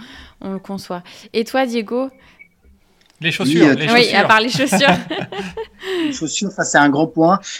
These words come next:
Speaker 3: Sinon, je pense que j'arrivais vraiment bien. En fait, euh, cette année-là, bah, c'était compliqué parce que, comme l'a dit très justement Florence, j'avais fait la Diag en fin deux mille dix-neuf, qui finit quand même très tard.
Speaker 1: Mhm.
Speaker 3: Puis de repartir tout de suite pour une course fin février,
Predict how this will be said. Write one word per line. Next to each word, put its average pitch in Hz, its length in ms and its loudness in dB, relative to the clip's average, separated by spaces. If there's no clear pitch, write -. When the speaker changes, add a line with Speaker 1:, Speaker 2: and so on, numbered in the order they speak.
Speaker 3:
Sinon, 147 260 2
je - 100 0
pense - 180 -4
que 170 80 2
j'arrivais 120 640 2
vraiment 151 560 0
bien. 127 500 -2
En 147 100 -6
fait, 123 400 -2
euh, 110 380 0
cette - 260 -8
année-là, 120 480 2
bah, 123 120 4
c'était 127 200 -2
compliqué 139 380 0
parce - 160 -4
que, 120 100 -8
comme 123 220 2
l'a 120 100 0
dit 247 140 -4
très 254 140 6
justement 254 320 4
Florence, 254 380 2
j'avais - 140 -4
fait - 160 -8
la 107 80 -2
Diag 117 520 0
en 104 480 -4
fin - 160 -4
deux 110 100 0
mille 113 120 4
dix-neuf, 123 440 2
qui - 140 -16
finit 110 220 -2
quand 123 80 0
même 113 160 4
très 127 200 0
tard. 131 480 4
Speaker 1:
Mhm. 196 300 -4
Speaker 3:
Puis 117 100 -8
de 113 40 -6
repartir 117 500 -4
tout - 100 -16
de - 40 -14
suite 123 200 -10
pour 107 160 -6
une 107 120 -6
course - 240 -8
fin 113 160 -6
février, 120 600 -2